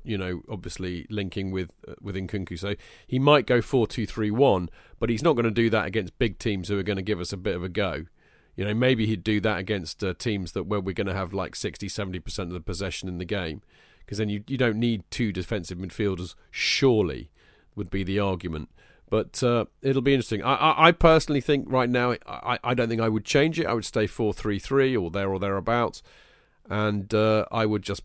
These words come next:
basically put in Nkunku and sub him out for Jackson, see what happens. You know, 'cause, I mean, he, he quite, if you think about what he's done when he hasn't played Jackson, you know, Sterling has quite gof-, gone, you know, Sterling has adopted that kind of false nine role,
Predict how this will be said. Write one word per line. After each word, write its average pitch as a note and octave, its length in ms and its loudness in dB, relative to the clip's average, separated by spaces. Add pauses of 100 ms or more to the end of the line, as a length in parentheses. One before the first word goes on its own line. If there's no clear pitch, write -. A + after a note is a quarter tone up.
basically G2+ 300 -2
put A2 180 2
in G2+ 240 0
Nkunku G2 400 -2
and F#2+ 100 -4
sub F#2+ 260 -2
him G2 100 -4
out F#2+ 180 -4
for F#2+ 80 -12
Jackson, F#2+ 400 -6
see G2+ 180 -4
what F#2+ 180 -4
happens. - 460 -8 (520)
You F#2+ 120 -6
know, F2+ 300 -6
'cause, G#2 160 -4
I A2+ 60 0
mean, A#2 160 2
he, C3 80 0
he B2+ 180 -8
quite, C#3+ 240 2 (240)
if A#2+ 80 -8
you C3+ 80 0
think - 180 2
about D3 240 8
what C3+ 140 6
he's A#2 120 2
done A#2+ 180 4
when A#2 100 4
he A2 80 4
hasn't B2 380 4
played F#2 280 0
Jackson, F2 540 -6 (320)
you G#2 100 0
know, G#2+ 120 2
Sterling A#2 720 4
has F2+ 120 -4
quite G2+ 280 2
gof-, - 440 -2
gone, G2+ 360 2
you G#2+ 140 -2
know, F#2+ 160 -2
Sterling B2 400 4
has F#2+ 180 -2
adopted F#2 400 -4
that F#2 160 -4
kind G2 160 -2
of F2+ 80 -8
false G#2+ 380 -2
nine F#2+ 320 0
role, F2+ 280 -2